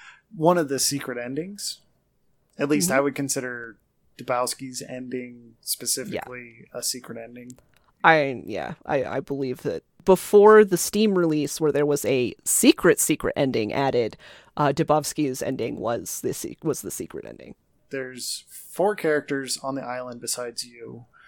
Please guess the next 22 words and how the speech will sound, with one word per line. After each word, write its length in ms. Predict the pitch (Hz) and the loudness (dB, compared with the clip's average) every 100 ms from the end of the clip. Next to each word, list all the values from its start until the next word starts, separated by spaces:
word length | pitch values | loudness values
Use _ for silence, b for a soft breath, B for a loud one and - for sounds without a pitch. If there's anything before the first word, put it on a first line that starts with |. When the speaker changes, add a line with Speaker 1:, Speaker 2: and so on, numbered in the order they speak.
| b | b
Speaker 1:
There's 880 | 135 131 143 135 131 131 120 - - _ | -6 0 0 0 -6 -8 -6 -6 -6 _
Rig, 560 | 127 131 202 156 151 160 - | -10 2 4 6 4 -2 -18
who 180 | 139 139 | -14 -10
is 320 | 143 139 123 - | -6 -6 -6 -6
a 280 | 135 131 127 | -8 -10 -8
scientist 1040 | 117 - - 143 151 147 - 151 131 - | -4 -2 -2 -4 -4 -6 -2 -2 -2 -8
with 580 | 135 131 123 120 117 - _ _ _ | -10 -10 -10 -12 -14 -20 _ _ _
history 500 | - 143 - 147 135 | -14 -10 -10 -10 -10
of 160 | 123 | -10
psychological 1040 | - - - - 131 135 123 123 156 220 254 | -12 -10 -10 -10 -10 -8 -6 -6 -6 -8 -6
issues, 640 | 277 381 370 370 - - _ _ _ _ _ _ - | -8 -8 -12 -12 -12 -14 _ _ _ _ _ _ -8
I 80 | 143 | -8
think. 360 | 165 233 247 - _ _ | -6 -8 -10 -18 _ _
Not 180 | 165 185 | -8 -4
really 240 | 160 147 | 0 0
sure. 500 | 139 - 143 117 113 _ _ _ _ _ - | 0 -2 -4 -8 -12 _ _ _ _ _ 0
Speaker 2:
Either 220 | 262 285 | 4 6
that 120 | 269 | 8
or 80 | 226 | 8
she 220 | - 175 | 6 2
studied 680 | 170 - - - 175 160 131 | 0 2 4 10 10 10 4
them. 420 | 131 113 95 98 | 2 2 2 -4